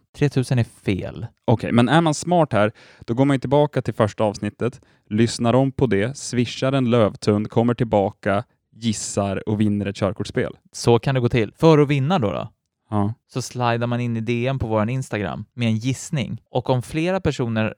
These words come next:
Speaker 1: har gissat fel, <laughs> då kommer den som är närmast att vinna. Så nu har alltså chansen att vinna ett rykande färskt körkortsspel med uppdaterade frågor från tvåtusen nitton.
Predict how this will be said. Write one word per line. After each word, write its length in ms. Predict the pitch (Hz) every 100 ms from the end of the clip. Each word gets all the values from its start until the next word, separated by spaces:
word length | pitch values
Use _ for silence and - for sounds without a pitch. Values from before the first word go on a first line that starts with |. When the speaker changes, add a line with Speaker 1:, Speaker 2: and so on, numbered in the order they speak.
| _
Speaker 1:
har 180 | - 120
gissat 460 | 117 117 131 - -
fel, 440 | - - 180 - - -
<laughs> 220 | - - -
då 80 |
kommer 160 | 127 143
den 120 | 127
som 100 | 120
är 40 | 113
närmast 560 | 131 127 107 139 -
att 60 | 131
vinna. 340 | 107 57 60 - _ -
Så 60 |
nu 60 | 131
har 60 | 175
alltså 180 | 180
chansen 460 | 160 180 151 143 143
att 60 | 135
vinna 220 | 139 113
ett 160 | -
rykande 600 | 139 143 185 127 - 185 185
färskt 340 | 151 139 -
körkortsspel 580 | 160 123 117 - 143 104 - -
med 120 | 120 -
uppdaterade 680 | 156 - - 120 151 160 156
frågor 360 | 151 117 127
från 160 | - 110
tvåtusen 440 | 113 110 110 110
nitton. 420 | 110 - 160 127